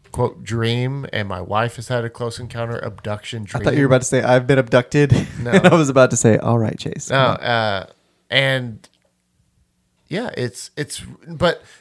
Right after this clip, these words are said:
Speaker 1: but there's certain dreams that just are, are way too real.
Speaker 2: Oh, totally.
Speaker 1: Um, and so the fact that she might be having whatever,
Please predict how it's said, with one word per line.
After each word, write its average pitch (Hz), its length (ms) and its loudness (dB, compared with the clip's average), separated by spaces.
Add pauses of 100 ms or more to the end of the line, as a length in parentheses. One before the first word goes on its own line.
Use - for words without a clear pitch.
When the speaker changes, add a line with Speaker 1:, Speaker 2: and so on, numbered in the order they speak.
(160)
Speaker 1:
but 151 160 -2
there's 151 180 -2
certain 190 260 -4
dreams 143 320 -4
that 123 160 -6
just 127 320 -6
are, 117 280 0 (220)
are 113 180 0
way 107 400 -2
too 135 280 -4
real. 127 520 -6 (380)
Speaker 2:
Oh, 156 100 6
totally. 104 300 2 (600)
Speaker 1:
Um, 110 480 -4 (160)
and 131 240 -2
so 127 240 0
the 110 80 -8
fact 127 300 -2
that 110 280 -4
she 120 560 -8
might 120 280 -6
be 123 100 -6
having 120 720 -6 (520)
whatever, 110 920 -2